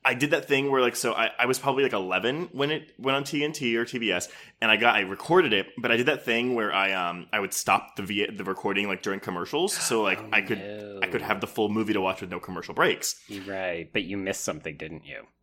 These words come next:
Speaker 1: I, n-, well, I mean, I missed all the fucks in the movie. Um, I,
Speaker 2: Oh,
Speaker 1: I will
Speaker 2: okay.
Speaker 1: say that I had, I also wore out this V H S copy because I watched it so many times, and so watching this movie last night, I was like, "Oh, that was a commercial break. Oh, that was a commercial break. <laughs> Oh,
Speaker 2: Mm.
Speaker 1: commercial break."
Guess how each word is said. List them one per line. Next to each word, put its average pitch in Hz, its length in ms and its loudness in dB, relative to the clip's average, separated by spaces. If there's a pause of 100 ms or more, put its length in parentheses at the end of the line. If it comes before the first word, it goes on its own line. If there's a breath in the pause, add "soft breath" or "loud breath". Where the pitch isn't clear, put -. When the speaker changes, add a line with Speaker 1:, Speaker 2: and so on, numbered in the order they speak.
(200)
Speaker 1:
I, 175 100 8
n-, 170 400 0 (100)
well, 151 420 8
I 135 60 6
mean, 135 140 6
I 117 80 6
missed 120 240 4
all 117 120 6
the 90 120 -2
fucks - 500 4
in 95 120 -6
the 92 60 -4
movie. 87 440 -2
Um, 95 260 0
I, 127 100 4
Speaker 2:
Oh, 87 100 2
Speaker 1:
I 127 80 4
will 139 160 6
Speaker 2:
okay. 185 100 8
Speaker 1:
say 113 240 4
that 127 220 0
I 110 440 4
had, 127 320 -6
I 107 140 2
also 110 320 0
wore 98 220 0
out 95 180 2
this 95 120 -6
V 95 140 -2
H 90 120 -2
S 131 140 2
copy 95 300 0
because 92 460 -4
I 123 100 4
watched 135 220 10
it 131 60 0
so 127 120 2
many 107 160 2
times, 123 380 2
and 113 100 -6
so 120 80 0
watching 117 520 2
this 110 180 -2
movie 110 220 4
last 95 240 2
night, 135 180 2
I 123 80 4
was 113 180 0
like, 110 160 2
"Oh, 160 180 2
that 143 120 10
was 143 100 2
a 139 40 2
commercial 123 340 0
break. 107 240 2 (180)
Oh, 190 300 6
that 160 140 10
was 160 100 8
a 151 40 4
commercial 135 340 4
break. 123 440 6
<laughs> - 80 -14
Oh, 208 140 8
Speaker 2:
Mm. 180 100 -6
Speaker 1:
commercial 175 520 8
break." - 600 2